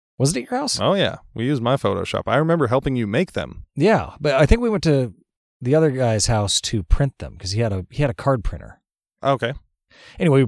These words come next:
Speaker 1: we actually printed 'em out on cards and stuck 'em in the lanyard, and I could tell it had some sort of writing on the back, but I couldn't tell what it was. And so I just, like, wrote a thing on there, be like, saying, "Hey, yeah, this badge is fake. You got me. Please let me in anyway. Come on."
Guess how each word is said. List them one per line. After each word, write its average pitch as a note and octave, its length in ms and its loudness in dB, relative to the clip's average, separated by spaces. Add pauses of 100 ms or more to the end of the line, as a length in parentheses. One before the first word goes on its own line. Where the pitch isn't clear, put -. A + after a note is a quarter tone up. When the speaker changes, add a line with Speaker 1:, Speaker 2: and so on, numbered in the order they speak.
Speaker 1:
we D3+ 140 4
actually C#3+ 220 -2
printed D3 260 6
'em B2+ 100 2
out A#2+ 160 2
on B2+ 240 2
cards B2 420 2
and G2+ 120 -4
stuck - 260 -6
'em B2 80 -6
in A#2+ 60 -4
the A#2 60 -4
lanyard, A#2 460 -2
and F2+ 120 -6 (540)
I A#2+ 80 -2
could - 120 -4
tell F#3+ 160 4
it C#3+ 60 0
had D3 140 4
some D#3 120 4
sort C#3+ 160 4
of G#2 120 0
writing A#2+ 320 2
on F#2+ 80 0
the G2 60 -2
back, F#2 220 -4
but F2+ 80 -2
I E2+ 60 -6
couldn't G#2+ 200 -4
tell G#2+ 140 -2
what G2 140 -2
it D#2 80 -12
was. D#2+ 500 -6 (440)
And G2+ 120 -6
so G#2+ 140 0
I G#2+ 80 2
just, G#2+ 160 -2
like, G#2+ 140 0
wrote A2+ 180 2
a G#2 40 -2
thing A2 220 0
on G#2 140 0
there, G2 160 0
be G2 80 -4
like, F#2 220 -4
saying, G2 360 -4
"Hey, G3+ 300 -2
yeah, F3+ 300 4
this E3 140 0
badge D#3 280 2
is C#3+ 80 0
fake. D#3 380 2 (260)
You C#3 140 -8
got C#3+ 260 4
me. C#3 200 2
Please D3+ 300 0
let D3 140 0
me D3+ 100 2
in D3 100 2
anyway. C#3+ 380 2
Come D3+ 180 -4
on." B2 460 -2